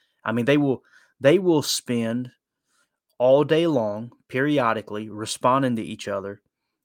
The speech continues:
just to make another snide comment. And, and it's like, you, you're no closer to coming up with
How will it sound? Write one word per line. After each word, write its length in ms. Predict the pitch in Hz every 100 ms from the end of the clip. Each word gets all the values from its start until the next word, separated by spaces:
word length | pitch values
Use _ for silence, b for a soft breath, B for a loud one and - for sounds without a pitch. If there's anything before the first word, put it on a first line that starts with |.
| -
just 260 | 127 139
to 60 | 131
make 180 | 131 123
another 280 | 117 131
snide 400 | 123 - 127 113
comment. 500 | - 127 131 107 101 - b b b
And, 180 | 110 110
and 240 | - 117
it's 160 | 117 -
like, 220 | 113 104
you, 100 | 135
you're 280 | 127 131 127
no 280 | 123 151 165
closer 580 | - 147 147 - 123
to 220 | 113 123 117
coming 320 | 139 127 123
up 200 | 120 -
with 300 | 117 110